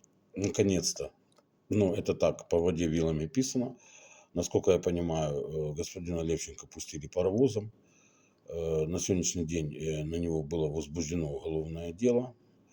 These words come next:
Вот, э, э, и по отмыванию денег,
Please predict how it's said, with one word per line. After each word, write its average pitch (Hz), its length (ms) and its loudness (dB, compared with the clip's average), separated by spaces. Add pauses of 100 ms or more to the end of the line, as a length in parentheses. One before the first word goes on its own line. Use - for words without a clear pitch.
(600)
Вот, 92 420 2
э, 82 1160 -2 (1600)
э, 85 280 2 (140)
и 80 420 2 (140)
по 76 540 2
отмыванию 80 600 0
денег, 113 360 2